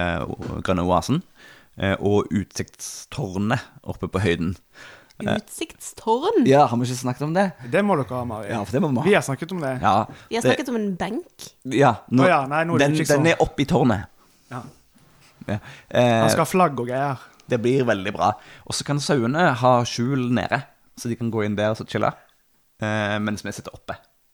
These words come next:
Speaker 1: eh, og kjenner godlukta, eh, og skuer utover.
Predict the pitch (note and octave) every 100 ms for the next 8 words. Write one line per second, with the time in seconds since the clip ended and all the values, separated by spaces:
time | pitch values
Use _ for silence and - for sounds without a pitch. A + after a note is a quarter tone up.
0 | A2 G#2+ - G#2 G2+ - - F#2+ F2 G#2
1 | F2 G2+ E2+ - - A#3+ _ _ - G#2+
2 | G#2 - - - F#2+ F2+ - - D#2 -
3 | E2+ D2+